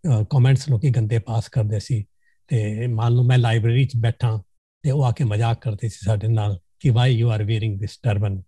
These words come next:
Why don't you remove it?" ਸਾਡੇ ਆਪਣੇ ਲੋਕੀ ਵੀ ਕਹਿੰਦੇ ਸੀ, "ਤੁਸੀਂ ਰਿਮੂਵ ਕਰ ਦਿਓ, ਕੀ, ਕੀ ਫਾਇਦਾ ਟਰਬਨ ਦਾ?" ਲੇਕਿਨ ਮੈਂ ਕਿਹਾ, ਨਹੀਂ, ਇਹ ਸਾਡਾ ਰਿਲੀਜਨ ਦਾ ਹੈਗਾ,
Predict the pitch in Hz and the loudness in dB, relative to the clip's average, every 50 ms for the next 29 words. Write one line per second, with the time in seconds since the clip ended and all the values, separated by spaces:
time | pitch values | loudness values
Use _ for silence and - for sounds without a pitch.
0 | _ _ _ _ - 139 120 120 113 110 110 110 104 123 117 107 107 107 101 101 | _ _ _ _ 0 2 2 2 2 2 0 0 2 2 0 0 0 0 0 0
1 | 107 113 113 107 101 98 95 - _ _ _ _ _ - - 156 139 160 156 123 | 2 2 2 0 -2 -4 -8 -10 _ _ _ _ _ -2 2 2 4 4 2 0
2 | - - 196 202 175 165 143 - - 165 143 139 - 147 127 123 127 - - 135 | 0 2 0 2 2 0 0 0 0 0 0 0 0 0 2 2 2 0 -2 -4
3 | 123 - - _ _ _ - 135 - - 123 120 117 127 131 127 - 131 117 - | -4 -4 -8 _ _ _ -8 -6 -2 -2 0 0 2 0 0 0 0 -2 -2 -2
4 | 139 - - - 135 - - 156 131 - - 113 113 113 104 - 120 101 104 110 | -2 -4 -2 -4 -4 -2 0 -2 0 0 -2 -2 0 -2 -2 -2 -4 -4 -4 -4
5 | 101 98 104 101 - _ _ _ _ - 127 - 156 143 135 - 208 208 208 220 | -4 -4 -6 -8 -10 _ _ _ _ -2 0 2 2 0 2 2 0 0 2 0
6 | 190 - - 170 147 160 160 131 127 127 147 165 151 165 147 131 127 127 107 98 | 0 0 0 0 0 0 0 0 0 0 0 -2 -2 -2 -2 0 0 -2 -4 -4
7 | 98 113 143 | -6 -8 -10